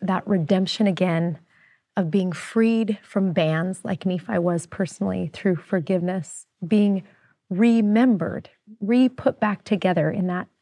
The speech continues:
in that ordinance language that over ag-, and over again in the sacrament prayers, we hear the word remember. And it's if we, as if we are remembered again, only this time woven with his blood and body through us, and that that's happening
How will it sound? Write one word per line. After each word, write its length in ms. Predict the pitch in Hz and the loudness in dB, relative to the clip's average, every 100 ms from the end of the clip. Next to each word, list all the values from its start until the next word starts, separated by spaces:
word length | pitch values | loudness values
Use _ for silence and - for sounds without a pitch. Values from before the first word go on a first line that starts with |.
| _ _ _ _ _ | _ _ _ _ _
in 80 | 202 | -2
that 140 | 196 - | 0 0
ordinance 500 | 208 208 202 175 - | 2 4 2 0 -2
language 540 | 185 196 185 175 - | 0 2 2 0 -4
that 160 | - - _ - | -8 -10 _ 0
over 260 | 202 196 | 2 2
ag-, 180 | 180 - - | -2 -6 -2
and 100 | 196 | 0
over 200 | 196 196 | 2 2
again 240 | 175 190 | 0 0
in 80 | 185 | 0
the 60 | 185 | -2
sacrament 480 | - 190 - 165 - | -2 -2 -2 -4 -2
prayers, 280 | 190 175 | -2 0
we 80 | 185 | -2
hear 200 | 160 202 | -2 -2
the 100 | 180 | -2
word 320 | 180 180 170 - | -2 -2 -4 -4
remember. 720 | 180 185 180 180 170 170 185 - _ - _ - | 0 0 0 -2 -2 -4 -8 -12 _ -20 _ -4
And 100 | 196 | -4
it's 160 | - | -2
if 140 | 160 - | -4 0
we, 200 | 202 196 - | -2 -2 -4
as 160 | 185 | 0
if 220 | 214 - | 0 0
we 180 | 185 208 | 0 2
are 220 | 190 185 - | 2 0 -4
remembered 720 | - 180 233 247 247 247 247 240 | -2 4 6 6 6 6 4 4
again, 460 | - 180 165 165 - | 2 0 -2 -6 -2
only 220 | 202 202 | 0 2
this 240 | 190 196 - | 2 -2 -2
time 320 | 196 175 180 | -2 -2 0
woven 400 | 190 208 202 185 | 2 2 2 0
with 160 | 185 | -2
his 240 | - 214 202 | 0 -2 0
blood 340 | 196 180 180 | 0 2 0
and 220 | - 185 175 | -2 -2 0
body 420 | 175 170 180 160 | 0 0 -4 -6
through 220 | - 196 170 | -2 2 2
us, 340 | 185 - - _ _ _ _ _ 185 | 0 -6 -14 _ _ _ _ _ 0
and 120 | 196 | 0
that 100 | - | 0
that's 300 | 180 196 - | 0 0 0
happening 540 | - 214 - 220 214 | -2 0 2 2 2